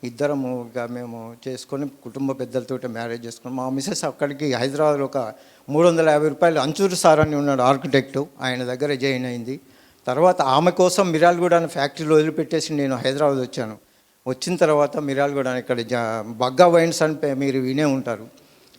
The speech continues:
ఆ డిస్టిలరీలో నాలుగు వేల రూపాయలకు నేను జాయిన్ అయినా అక్కడి నుంచి మళ్ళీ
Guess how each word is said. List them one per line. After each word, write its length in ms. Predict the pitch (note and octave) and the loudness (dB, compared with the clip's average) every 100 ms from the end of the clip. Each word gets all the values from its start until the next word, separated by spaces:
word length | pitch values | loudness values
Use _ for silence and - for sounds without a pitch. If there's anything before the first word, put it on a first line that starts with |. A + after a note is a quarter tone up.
| - | -8
ఆ 120 | B2+ B2+ | -6 -4
డిస్టిలరీలో 800 | C#3+ C#3 F#3 F3 D#3+ D3 D3+ F3+ | -6 -2 4 6 6 2 0 -2
నాలుగు 440 | C#3+ C3+ E3 D#3+ | -2 0 0 2
వేల 220 | E3 D#3 | 4 4
రూపాయలకు 480 | D3 D#3 D#3+ D#3+ D#3+ | 2 2 2 2 0
నేను 260 | D3+ C#3+ B2 | 0 0 0
జాయిన్ 240 | C3+ C3+ | 0 0
అయినా 200 | C3 A#2+ | -2 -4
అక్కడి 220 | A#2+ C3 | -4 -4
నుంచి 260 | C3 B2+ B2+ | -4 -6 -6
మళ్ళీ 280 | A#2 A2 | -8 -8